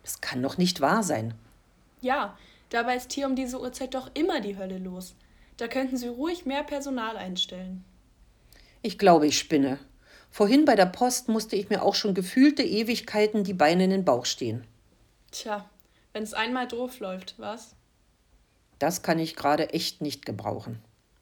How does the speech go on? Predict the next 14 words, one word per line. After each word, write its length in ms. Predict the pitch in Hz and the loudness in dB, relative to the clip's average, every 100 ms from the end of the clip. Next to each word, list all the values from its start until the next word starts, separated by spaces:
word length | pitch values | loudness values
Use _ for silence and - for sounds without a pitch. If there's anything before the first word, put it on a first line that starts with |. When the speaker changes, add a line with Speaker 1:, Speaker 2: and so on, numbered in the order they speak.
| _ - | _ -10
Speaker 2:
Gleich 320 | 233 277 - | -6 -6 -8
kommt 260 | 214 220 | -10 -8
bestimmt 460 | 214 202 196 180 180 | -8 -10 -10 -10 -10
jemand. 400 | 185 180 196 - _ _ _ _ | -12 -12 -14 -18 _ _ _ _
Sie 140 | - | -10
können 220 | 254 294 320 | -2 -2 0
auch 160 | 339 | -4
gerne 280 | 294 311 339 | -2 -2 -4
vor, 240 | - 320 320 | -4 -2 -2
wenn 140 | 247 | -4
Sie 100 | 202 | -6
es 140 | 190 | -10
eilig 320 | 196 190 185 190 | -12 -10 -12 -12
haben. 340 | 190 190 | -12 -12